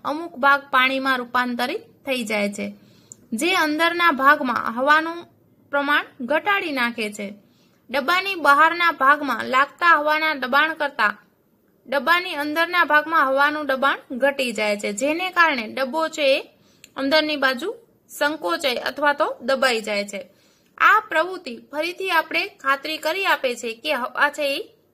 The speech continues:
દબાણ કરે છે. બરાબર? એટલે હવે તો આપણે સાબિત કરી લીધું કે હવા છે એ દબાણ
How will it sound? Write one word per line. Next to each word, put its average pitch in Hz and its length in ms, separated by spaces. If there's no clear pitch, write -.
દબાણ 254 420
કરે 214 280
છે. 202 260
બરાબર? 262 360
એટલે 330 260
હવે 277 160
તો 330 160
આપણે 302 260
સાબિત 370 580
કરી 370 280
લીધું 240 320
કે 285 160
હવા 277 320
છે 294 260
એ 269 40
દબાણ 233 360